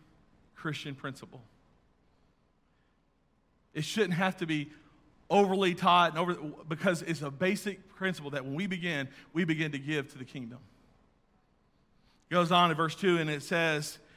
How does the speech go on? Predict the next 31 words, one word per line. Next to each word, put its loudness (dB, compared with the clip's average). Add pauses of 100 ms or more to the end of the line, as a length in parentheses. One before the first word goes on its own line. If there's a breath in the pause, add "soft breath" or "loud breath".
(440 soft breath)
"This 8
will -4
be -8 (560)
bo-, 2
uh, -6 (140)
uh, 6
they 4
will 2
be -4
boastful 2
and -4
proud." 2 (200 loud breath)
The 0
world 8
will 0
be -2
what? 4
Boastful, 6 (1200)
and -8
they'll -2
be -6
proud. 0 (1500)
But -2
the -4
word 8
says 0
that -6
we're -2
to -6
be -4
humble. -8